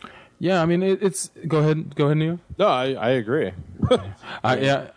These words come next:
Speaker 1: I mean, it, it's not uncommon for O V A episodes to take sometimes a year to come out. Um, there were a lot of O V A episodes that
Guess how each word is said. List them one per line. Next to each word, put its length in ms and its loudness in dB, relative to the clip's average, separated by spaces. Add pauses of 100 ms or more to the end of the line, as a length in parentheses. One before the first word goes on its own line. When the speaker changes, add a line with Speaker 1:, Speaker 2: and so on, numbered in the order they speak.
Speaker 1:
I 120 2
mean, 160 4
it, 200 2
it's 120 2
not 140 4
uncommon 360 2
for 140 2
O 100 4
V 260 4
A 40 6
episodes 380 0
to 60 -4
take 200 2
sometimes 340 0
a 60 2
year 160 4
to 80 2
come 200 -4
out. 300 -4
Um, 360 0
there 100 2
were 40 4
a 40 0
lot 140 4
of 80 2
O 80 6
V 200 4
A 60 4
episodes 400 -2
that 160 0